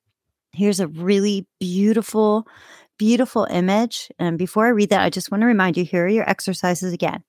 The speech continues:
The patience mantra, "Give me some gentleness, talk, talk to me about anger. If you're struggling, try bibliomancy." And we'll close with this quote. And I'll see you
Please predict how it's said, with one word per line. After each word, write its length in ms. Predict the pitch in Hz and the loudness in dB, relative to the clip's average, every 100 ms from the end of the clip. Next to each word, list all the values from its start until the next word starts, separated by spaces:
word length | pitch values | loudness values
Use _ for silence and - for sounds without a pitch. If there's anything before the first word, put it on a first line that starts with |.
| - _ - | -20 _ -10
The 60 | |
patience 500 | - 185 - 220 214 | -2 0 2 -2 -2
mantra, 560 | 226 185 - 185 180 180 _ _ _ _ _ _ _ _ _ _ | -2 -2 -2 0 0 -4 _ _ _ _ _ _ _ _ _ _
"Give 120 | 170 | -2
me 100 | 196 | 0
some 240 | 196 233 208 | 2 0 2
gentleness, 920 | 190 160 160 180 160 156 160 - - - _ | 2 0 0 -2 0 0 0 -4 -8 -12 _
talk, 400 | - 185 185 - | -2 0 0 -2
talk 240 | - 185 | -2 0
to 80 | - | 0
me 140 | 220 226 | 0 2
about 260 | 226 226 | 2 0
anger. 600 | 156 151 151 151 151 151 - - - - - | -2 -4 -2 -2 -4 -6 -10 -20 -20 -20 -6
If 180 | 185 190 | -4 -2
you're 80 | 180 | -4
struggling, 480 | - 185 190 220 | 0 0 2 0
try 220 | 220 233 220 | 2 2 2
bibliomancy." 1120 | 180 160 175 165 160 160 156 - 156 156 156 _ _ _ _ _ | 0 2 0 0 0 -2 -2 -2 0 0 -2 _ _ _ _ _
And 520 | 170 170 170 170 160 - - _ _ _ _ _ - | 0 2 2 0 -2 -8 -18 _ _ _ _ _ -2
we'll 140 | 196 | -2
close 360 | - 190 170 - | 2 2 2 0
with 140 | 165 | -2
this 140 | 170 - | -2 -2
quote. 280 | 151 - - 190 _ | -4 -4 -10 -18 _
And 260 | 170 170 165 | 0 0 0
I'll 120 | - | -2
see 400 | 170 - 202 202 | -2 -2 0 4
you 320 | 214 220 247 | 4 4 0